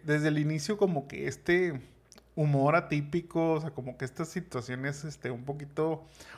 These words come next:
un poquito cringies también que podían llegar a ser, como que la gente lo empezó a recibir muy bien. Y creo que, te digo, ese es parte del éxito,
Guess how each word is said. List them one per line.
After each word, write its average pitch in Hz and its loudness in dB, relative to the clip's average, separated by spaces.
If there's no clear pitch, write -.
un 143 -4
poquito 202 4
cringies 147 2
también 127 -2
que - -4
podían 135 -2
llegar 139 4
a 135 2
ser, 147 2
como 156 -2
que 123 -8
la 127 -2
gente 143 0
lo 180 2
empezó 135 0
a 127 4
recibir 139 0
muy 143 -2
bien. 127 -6
Y 127 -4
creo 135 -2
que, 151 -4
te 151 -4
digo, 123 0
ese 123 -2
es 139 0
parte 139 0
del 147 2
éxito, 147 -4